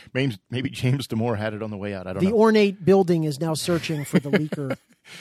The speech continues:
Speaker 1: So we've talked about it a lot, but I, I had to play that. It shouldn't come as a surprise to anybody. It just reaffirms what we probably already were thinking.
Speaker 2: Well, that was,
Speaker 1: Now you
Speaker 2: again,
Speaker 1: know.
Speaker 2: that was the most charitable clip you could have played.
Speaker 1: Well, I just, I,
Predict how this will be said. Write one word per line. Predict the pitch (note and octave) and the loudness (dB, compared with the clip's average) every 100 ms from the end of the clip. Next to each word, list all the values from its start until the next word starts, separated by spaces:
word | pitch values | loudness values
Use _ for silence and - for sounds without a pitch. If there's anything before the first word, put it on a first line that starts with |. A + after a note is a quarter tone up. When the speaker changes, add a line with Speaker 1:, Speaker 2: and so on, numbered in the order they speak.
| - | -4
Speaker 1:
So | D3+ | 2
we've | F3+ | 2
talked | - F#3 | 2 -2
about | F3 | 0
it | D#3+ | -2
a | |
lot, | D3+ | -2
but | - | -2
I, | D3+ - | -4 -2
I | B2 | 0
had | C#3 | 0
to | C#3+ | -2
play | - D3 | -2 0
that. | D3 D3 - _ _ _ _ _ - | 2 0 -2 _ _ _ _ _ -12
It | B2+ | -6
shouldn't | - E3+ | -2 -2
come | E3+ F3 | -2 -2
as | |
a | D#3 | -4
surprise | C#3 - C#3+ C#3 | -6 0 0 2
to | C#3+ | -2
anybody. | B2+ C3+ B2+ C3 | 0 0 0 -4
It | A2+ | -6
just | A2 A2+ | -6 -4
reaffirms | A#2+ A#2 B2 A#2+ G2 | -2 -2 -2 -2 -4
what | G#2 | -6
we | G#2+ G2 | -6 -6
probably | A#2 A2+ G#2+ G#2+ | -4 -2 0 0
already | A2 A2 | 0 0
were | G#2 G#2 | -4 -4
thinking. | A2+ A2 A2+ G#2+ G2 - | -4 -4 -6 -6 -8 0
Speaker 2:
Well, | G3 | 4
that | C#4+ | 6
was, | C#4+ | 6
Speaker 1:
Now | |
you | A3 | 6
Speaker 2:
again, | B3+ A3+ | 4 6
Speaker 1:
know. | |
Speaker 2:
that | C4 | 6
was | A3 | 6
the | A3+ | 6
most | A3 - | 6 4
charitable | - A3+ A3+ G#3+ G3 | 2 4 4 4 2
clip | - G#3 - | 2 0 2
you | F#3 | 0
could | G3 | 2
have | E3+ | 0
played. | - G#3+ F#3+ B2 | 0 0 0 4
Speaker 1:
Well, | D#3+ D#3 - | 8 8 6
I | C#3 | 0
just, | C#3+ - - | -2 -8 -8
I, | - | -8